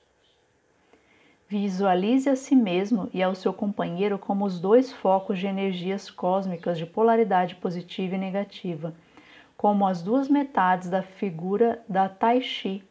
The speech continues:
girando. Consagre seu amor à união da sua alma com a presença Eu Sou e a sua união final com o círculo santificado de Deus.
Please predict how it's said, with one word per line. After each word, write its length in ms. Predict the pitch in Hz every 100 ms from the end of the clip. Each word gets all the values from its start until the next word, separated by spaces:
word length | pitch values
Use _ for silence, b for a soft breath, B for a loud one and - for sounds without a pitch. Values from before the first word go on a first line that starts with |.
| _ -
girando. 720 | 180 202 226 170 151 156 156 - _ _ _ _ _ _ _ b b b b _
Consagre 680 | 220 214 208 233 254 285 262
seu 240 | 254 214
amor 400 | 180 170 170 202
à 80 | 190
união 320 | 175 175 180
da 80 | 180
sua 340 | 185 - 185 160
alma 300 | 170 190 196
com 120 | -
a 60 |
presença 560 | 180 185 175 180 185 -
Eu 80 | 190
Sou 540 | - - 170 170 165
e 80 | -
a 60 | 185
sua 240 | 180 202
união 280 | 190 180 196
final 440 | 208 214 170 170
com 140 | 180 208
o 60 |
círculo 460 | 190 - 202 202 202
santificado 720 | 190 254 254 247 226 196 180
de 120 | 175
Deus. 540 | 180 160 151 151 -